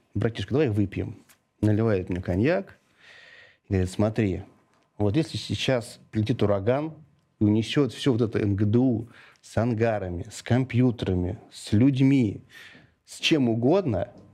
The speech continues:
я в течение месяца все восстановлю, добуду то, что не добыл, и меня в целом это вообще все не волнует". Вот. И, а,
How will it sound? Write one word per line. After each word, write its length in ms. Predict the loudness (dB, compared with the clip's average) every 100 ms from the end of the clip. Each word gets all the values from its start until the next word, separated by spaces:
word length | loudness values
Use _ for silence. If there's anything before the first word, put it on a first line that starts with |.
| _ _ _ _
я 100 | -2
в 60 | -2
течение 220 | 0 2
месяца 340 | 2 0 -4 -8
все 300 | -4 0 0
восстановлю, 720 | 0 -2 0 2 2 0 -4 -10 _ _ _
добуду 400 | 0 2 0 0
то, 120 | 0
что 200 | 0 2
не 120 | 2
добыл, 520 | 4 0 2 2 0 -6 -18 -20 -20 _
и 80 | 2
меня 180 | 4 2
в 80 | 0
целом 300 | -2 0 -2
это 120 | 0
вообще 300 | -2 0 -2
все 180 | 0 0
не 140 | 2
волнует". 600 | 4 2 0 -2 -6 -10 -20 _ _ _ _
Вот. 360 | 2 2 -2 -14 -20 -18 -16 -18 -20 _ 2
И, 260 | 4 4 0 -8 -20 _ _ _ _ _ -12 -4
а, 760 | 0 2 2 2 0 -2 -4